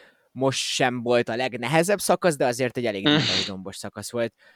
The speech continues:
Speaker 1: És akkor így mentek hat egész három watt per kilogrammot, ami ilyen legendás, tehát a Froome-nak az ad-, adatai is voltak így nagyjából ilyen szinten, amikor, nem tudom, kétezer-tizenháromban, ötben támadgatott, és, és mindenkit ott hagyott.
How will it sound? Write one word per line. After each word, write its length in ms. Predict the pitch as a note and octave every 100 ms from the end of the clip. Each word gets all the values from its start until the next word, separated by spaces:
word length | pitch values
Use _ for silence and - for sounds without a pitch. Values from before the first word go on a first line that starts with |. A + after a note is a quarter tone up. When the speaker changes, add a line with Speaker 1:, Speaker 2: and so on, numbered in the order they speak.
| - A#2+ -
Speaker 1:
És 100 | -
akkor 140 | B2 B2
így 60 |
mentek 220 | A#2 A2+
hat 180 | - A#2
egész 220 | G#2+ G#2
három 300 | B2 G#2+ G#2 G#2+
watt 140 | G#2+
per 160 | - G2+
kilogrammot, 600 | A#2+ A2 G#2+ G#2+ A2 A2
ami 160 | A2 A2
ilyen 260 | G#2+ A2
legendás, 560 | A2 A#2 G#2 F#2 F#2 G2+
tehát 180 | G#2+ G#2
a 40 |
Froome-nak 460 | - B2 A2 G2 G#2+
az 140 | G2+
ad-, 160 | G#2+ G#2+
adatai 600 | G#2+ G#2+ G#2 F#2+ G2 -
is 120 | A2
voltak 320 | G2+ G2+ G#2+
így 80 | G#2
nagyjából 360 | G2 G2 G2 G#2
ilyen 220 | G2+ F#2
szinten, 420 | F#2 - G2 G2
amikor, 340 | F#2+ G2 - F#2+
nem 160 | G2
tudom, 180 | F#2+ F#2+
kétezer-tizenháromban, 2750 | G2 F#2 G2+ G2 G2 - F#2+ G2 G2 _ _ _ _ _ _ _ _ _ _ _ _ _ - C#3+ B2+ B2 A#2
ötben 340 | A#2+ A2 A#2 A2
támadgatott, 760 | A2+ A2 A2+ A2 A2 A2+ -
és, 200 | A2 -
és 180 | A#2 -
mindenkit 440 | A#2 G#2 G#2 G#2+
ott 100 | G#2
hagyott. 460 | G#2 G#2 A2 A2+